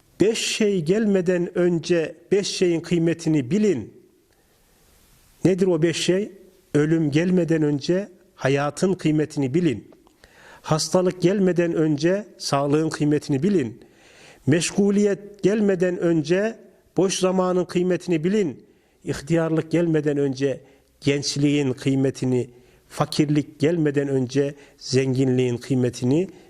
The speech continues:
bilin." Şimdi değerli kardeşlerim, sağlık Allah'ın bize bir emanetidir.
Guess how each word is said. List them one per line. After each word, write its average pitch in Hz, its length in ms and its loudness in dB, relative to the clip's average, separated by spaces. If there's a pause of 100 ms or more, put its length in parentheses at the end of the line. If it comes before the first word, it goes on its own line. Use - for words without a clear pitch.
(240)
bilin." 110 360 0 (840)
Şimdi 147 120 2
değerli 190 220 2
kardeşlerim, 143 600 -2 (1160)
sağlık 180 640 0 (1600)
Allah'ın 185 520 0
bize 170 260 0
bir 180 160 0
emanetidir. 151 1040 -4